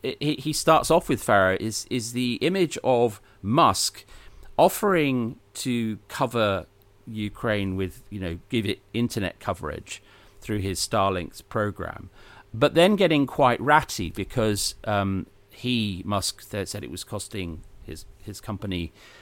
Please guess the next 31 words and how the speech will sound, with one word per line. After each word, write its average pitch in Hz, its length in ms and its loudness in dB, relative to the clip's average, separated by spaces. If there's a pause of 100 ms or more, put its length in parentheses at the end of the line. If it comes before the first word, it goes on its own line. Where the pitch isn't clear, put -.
(280)
uh, 95 120 0
SpaceX, - 600 -4
four 113 200 0
hundred 95 280 -4
million 92 540 -4
dollars 90 320 -2
a 101 60 -8
year, 139 420 2
and, 113 340 0 (140)
and 113 180 -2
wanting 113 360 -2
to, 101 340 -4 (600)
you 147 80 0
know, 107 100 2
get 120 160 0
some, 113 480 0 (500)
something 117 320 0
back. 117 440 2 (140)
And 123 400 2
in 170 140 2
the 151 180 6
end, 101 360 2
the, 110 140 -2
the 113 120 -6
Pentagon 139 460 -4
having 117 260 -2
to 113 120 -2
cut - 280 -4
a 104 60 -4
deal. 127 460 -4 (580)
So, 131 420 4